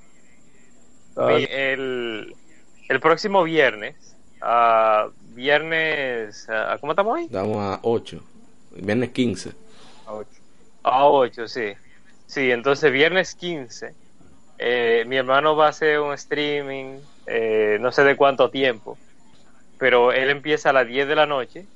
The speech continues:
Speaker 2: de hora dominicana, y él va a hacer stream de Fortnite, eh, Dragon Ball Fighters, y yo creo que de Bloodborne. Entonces, él va a rifar veinticinco dólares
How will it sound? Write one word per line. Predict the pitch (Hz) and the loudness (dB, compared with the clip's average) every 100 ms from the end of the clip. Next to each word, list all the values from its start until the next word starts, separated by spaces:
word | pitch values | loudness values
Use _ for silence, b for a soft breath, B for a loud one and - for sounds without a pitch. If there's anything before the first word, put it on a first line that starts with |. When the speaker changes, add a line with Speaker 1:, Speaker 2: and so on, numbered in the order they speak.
| - | -14
Speaker 2:
de | 101 | -12
hora | 107 110 123 | -6 -2 0
dominicana, | 127 135 135 143 107 120 - - - - - - - | 0 -4 -2 -2 -2 -6 -20 -20 -20 -20 -20 -20 -18
y | - 123 120 123 120 120 117 110 107 - | -10 -6 -2 0 0 2 2 0 0 -2
él | 123 131 143 | 0 2 4
va | 151 | 6
a | 143 | 4
hacer | - 139 | 2 -8
stream | - 147 143 | -4 -6 -6
de | 117 | -8
Fortnite, | - 151 175 165 170 170 180 185 - - - - - - | 2 4 4 2 -2 -2 -6 -18 -20 -20 -20 -20 -20 -8
eh, | 113 113 113 107 | -6 -2 -2 0
Dragon | 135 151 151 | 2 2 2
Ball | 139 | -2
Fighters, | - 165 175 165 160 156 - - - - - - - - - | 2 4 4 2 -6 -8 -16 -20 -20 -20 -20 -20 -20 -20 -18
y | 127 | -6
yo | 135 | -4
creo | 156 165 | 2 0
que | 170 | 0
de | 139 | -4
Bloodborne. | 113 123 104 110 101 - - - - - - - | 0 0 0 -6 -12 -14 -20 -20 -20 -20 -20 -18
Entonces, | 110 139 160 156 135 131 | -6 -2 -2 -2 -4 -4
él | 123 135 139 | -4 -4 2
va | 151 151 151 131 131 127 | 6 8 6 6 4 4
a | 123 | 0
rifar | 120 - 139 139 131 127 151 | -4 0 4 4 4 0 -12
veinticinco | 135 127 117 117 - 139 151 | -12 -10 -10 -14 -16 -4 0
dólares | 156 156 143 131 127 | 2 4 4 2 -2